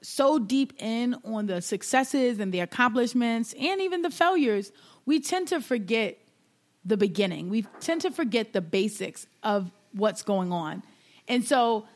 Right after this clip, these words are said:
this really inspired me. This whole special is really inspiring me right now because it's showing me that, hey, listen, I have to get back to the basics.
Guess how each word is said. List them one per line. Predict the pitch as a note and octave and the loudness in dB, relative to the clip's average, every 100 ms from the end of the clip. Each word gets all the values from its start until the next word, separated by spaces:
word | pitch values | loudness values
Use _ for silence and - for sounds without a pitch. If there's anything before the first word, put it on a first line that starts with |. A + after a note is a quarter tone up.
| _ - | _ -10
this | F#3+ C#4 F#4 - | 0 2 2 0
really | B3+ C#4 C#4 C4+ C4 - | 0 2 2 2 0 -2
inspired | A3+ G#3+ - A3+ A#3 A#3+ G3+ | 0 0 0 4 4 4 0
me. | F#3 F3+ | -2 0
This | A3+ C#4+ | 0 0
whole | - C#4 C4 B3 A#3 A3+ - _ _ _ _ _ _ _ | -2 -2 0 0 0 -2 -6 _ _ _ _ _ _ _
special | - - C4 C4 C4 G#3+ F#3+ | -16 0 2 2 0 -2 -2
is | F#3+ | -4
really | G3 A#3+ A3 | -2 0 0
inspiring | G3+ - G#3 A3 A3+ G#3 | -4 -4 0 0 0 0
me | F#3+ | -2
right | F3+ F#3 | -2 -4
now | F3+ F3+ F3+ | -2 -4 -4
because | F#3+ G3+ G3 F#3+ - - - - | -6 -4 -4 -4 -8 -20 -10 -2
it's | G#3+ | -2
showing | - B3 C4 D4+ | 0 0 2 4
me | B3 G3+ F#3+ F#3 _ _ - | 2 0 -4 -8 _ _ 0
that, | G3+ | 0
hey, | G3 C4+ A3 F3+ | 2 -2 0 0
listen, | G#3+ B3+ G#3+ F3 F3+ - _ _ _ _ _ _ | 0 0 -4 -6 -10 -16 _ _ _ _ _ _
I | - A#3 | 2 2
have | A#3+ | 2
to | A3+ | 0
get | G3+ | -2
back | F#3 F3 - | 0 -4 -6
to | F#3+ | -8
the | F3 | -6
basics. | F3 F#3 - - - | -6 -6 -10 -14 -20